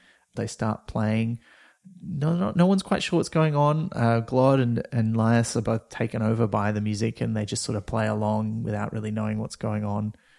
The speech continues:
Yeah, this is where it kicks off. And it's, it's where we start to get this idea that this is another thing invading the Discworld from outside, which has happened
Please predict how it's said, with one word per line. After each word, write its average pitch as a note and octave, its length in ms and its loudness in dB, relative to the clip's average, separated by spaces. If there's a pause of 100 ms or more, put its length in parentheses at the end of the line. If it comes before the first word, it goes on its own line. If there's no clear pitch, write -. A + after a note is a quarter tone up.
(180)
Yeah, C3+ 160 -2
this C3 160 -4
is C3+ 140 -6
where B2 80 -2
it - 100 -6
kicks - 300 -10
off. A2+ 380 -4 (440)
And C#3 120 4
it's, C3+ 360 0
it's - 300 -4
where C3+ 240 6
we C3+ 80 6
start B2 580 2
to B2+ 140 0
get A2+ 320 -4
this G#2+ 320 -4
idea G#2+ 680 2
that A2 260 -8
this G#2+ 180 -10
is G2+ 140 -6
another G#2 320 -6
thing G#2+ 260 -8
invading G#2 480 -8
the G#2 100 -6
Discworld - 460 -8
from - 160 -10
outside, - 640 -8
which - 160 -10
has - 180 -8
happened - 460 -8